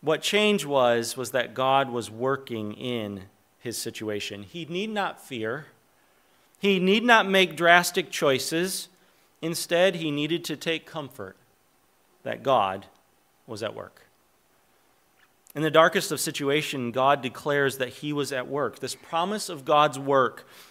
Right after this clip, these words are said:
was no doubt a great comfort for him. Now, I'm sure he may not have understood all the details and processes of the incarnation and virgin birth, but I wonder, do we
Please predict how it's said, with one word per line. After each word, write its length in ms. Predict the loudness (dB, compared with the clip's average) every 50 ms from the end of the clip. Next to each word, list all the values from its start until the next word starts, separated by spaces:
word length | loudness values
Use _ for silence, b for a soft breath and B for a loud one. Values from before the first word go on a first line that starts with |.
| B B
was 180 | -2 0 4
no 160 | 4 4 6
doubt 380 | 6 8 10 10 10 10 8 4
a 80 | -2 -4
great 360 | 0 4 4 4 4 2 0
comfort 540 | -2 0 0 0 0 0 -2 -2 -2 -2 -2
for 120 | -4 -4
him. 300 | -4 -4 -4 -4 -6 -8 -14 _ _ _ _ _ _ _ _ _ _ _ _ _ _ _ _ _ _ _ _ _ _ _ _ b b b b b
Now, 140 | -2 2 6
I'm 200 | 6 6 6 6
sure 440 | 6 4 6 8 8 8 8 6 4
he 320 | 2 -2 -4 0 0 2
may 160 | 4 4 4 6
not 240 | 8 8 8 8
have 140 | 8 6 4
understood 520 | 4 4 4 2 0 0 2 4 4 4 6
all 220 | 6 6 6 4
the 80 | 4 0
details 540 | -2 -2 -2 -2 0 2 2 2 2 2
and 100 | -4 -6
processes 680 | -2 2 4 4 4 2 0 -4 -4 -4 -4 -6 -6 -6
of 160 | -6 -8 -8 -6
the 160 | -8 -6 -6
incarnation 880 | -6 -8 -8 -6 -4 -2 -2 0 0 0 0 0 -2 -4 -4 -4 -4 -6 B B B B B
and 180 | -4 -4 -2
virgin 480 | 2 2 4 4 2 2 -2 -4 -2 -2
birth, 540 | -2 0 0 0 -2 -4 -8 -14 -20 -20 _ _ _ _ _ _ _ _ _ _ _ _ _ _ _ _ _ _ _ _ _ _ _ _ _ _ _ _ -12
but 100 | -8 -6
I 80 | -4 -4
wonder, 360 | -4 -4 -4 -4 -4 -6 -6
do 160 | -6 -6 -6
we 500 | -4 -2 -2 -2 -2 -4 -6 -10 -12 -16